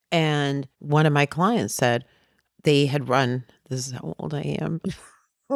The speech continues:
They had this compression technology for video, which makes things run faster,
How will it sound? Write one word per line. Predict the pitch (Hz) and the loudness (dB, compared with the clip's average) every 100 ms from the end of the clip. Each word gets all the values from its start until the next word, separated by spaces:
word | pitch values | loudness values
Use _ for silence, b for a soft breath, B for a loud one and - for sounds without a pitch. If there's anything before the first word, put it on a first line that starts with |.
| 277 - b b b | -4 -8 b b b
They | 240 220 | 4 4
had | 214 190 185 | 4 2 0
this | 170 165 | 0 -4
compression | - 185 - 208 - 165 | -4 -4 0 0 0 -4
technology | 151 143 131 127 131 - 131 | -2 -2 0 0 -2 -2 -6
for | - | -4
video, | 175 262 247 143 127 | 2 2 4 4 4
which | 139 - | 2 2
makes | 156 143 - | 2 2 0
things | 151 135 | -2 0
run | 127 127 120 | 0 0 0
faster, | - 90 - - 69 | -6 -8 -8 -8 -8